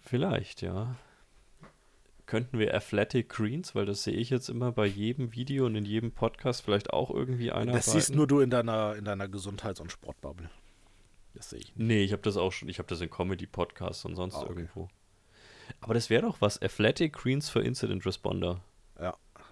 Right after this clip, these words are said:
Speaker 1: Mit
Speaker 2: Fragen wir
Speaker 1: schlechtem
Speaker 2: alles mal an.
Speaker 1: Schlafverhalten.
Speaker 2: <laughs>
Speaker 1: Weil die sehe ich auch überall.
Speaker 2: Echt? Das hab ich noch nie gesehen, glaub ich. Oder es ist mir
Speaker 1: Echt?
Speaker 2: nicht aufgefallen.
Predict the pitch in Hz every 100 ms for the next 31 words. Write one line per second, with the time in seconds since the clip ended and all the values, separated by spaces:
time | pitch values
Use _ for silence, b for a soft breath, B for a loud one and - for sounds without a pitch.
0 | B _ _ B B B 82 92 104 104
1 | - 101 98 110 104 92 92 - 92 B
2 | B B B - - 120 - - - _
3 | _ - _ _ - - - - 107 139
4 | 139 127 117 107 - - 127 104 58 67
5 | 87 - _ _ _ _ - _ - -
6 | - 107 - 98 110 127 143 160 135 147
7 | 120 98 98 90 - - - 104 117 123
8 | 104 98 104 - - 95 92